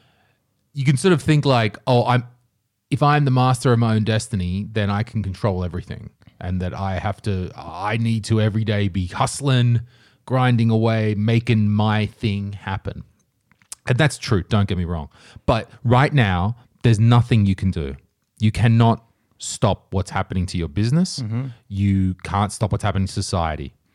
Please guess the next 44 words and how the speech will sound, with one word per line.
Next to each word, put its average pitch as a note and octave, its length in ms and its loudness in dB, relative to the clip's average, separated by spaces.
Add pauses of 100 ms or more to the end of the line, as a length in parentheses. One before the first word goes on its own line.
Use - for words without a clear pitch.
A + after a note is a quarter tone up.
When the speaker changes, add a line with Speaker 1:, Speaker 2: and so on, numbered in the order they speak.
(580)
Speaker 1:
You C#3+ 160 2
can D#3 160 2
come A3+ 240 4
up F#3 120 2
with D#3+ 160 2
some C#3 220 2
contingency C3 880 4
plans. E2 600 -6
Don't C3+ 240 6
get C#3 120 0
me A2+ 80 4
wrong. G2 400 0 (240)
It's B2 140 -10
not D#3 140 4
like, D3+ 280 0
I'm C3 100 4
not C#3+ 140 2
saying C3 280 2
you B2 100 4
should A#2 160 -4
sit - 180 -2
back A2 240 -2
and G#2 100 0
do G2 80 2
nothing. G2 440 -2 (420)
We A2+ 140 4
can, G2+ 440 0 (120)
as G2+ 180 -4
Comedy A2+ 340 4
Estonia A2+ 420 4
business, A#2 340 2
we've G2+ 120 0
got G2 160 -2
a F2 60 -6
contingency. G#2 840 0 (640)
Will A2+ 160 2
they A2+ 140 4
let A#2 160 4
us A#2+ 120 0
on A#2+ 120 4
the A2+ 60 4
stage A#2 600 0
in A2+ 400 2
June? E2 340 -6